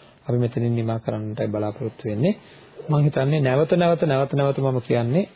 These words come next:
උනන්දුව කියන එක හැම වෙලේම ඇති කරගන්න මේක කරන්න බැරි දෙයක් නෙවෙයි, මේක කරන්න පුළුවන් දෙයක්. ඒකින්ද, අ, තමන්,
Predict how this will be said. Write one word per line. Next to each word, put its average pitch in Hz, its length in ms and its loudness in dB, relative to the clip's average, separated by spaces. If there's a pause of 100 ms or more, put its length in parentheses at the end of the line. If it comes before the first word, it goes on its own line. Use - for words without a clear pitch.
(920)
උනන්දුව 170 500 4
කියන 160 200 2
එක 156 80 0
හැම 151 160 2
වෙලේම 143 260 4
ඇති 127 180 0
කරගන්න 123 380 2
මේක 131 200 0
කරන්න 131 260 0
බැරි 117 220 2
දෙයක් 175 200 4 (640)
නෙවෙයි, 156 420 2
මේක 135 180 0
කරන්න 131 280 0
පුළුවන් 135 420 2
දෙයක්. 135 260 2 (560)
ඒකින්ද, 127 460 0
අ, 180 140 2 (1400)
තමන්, 135 360 0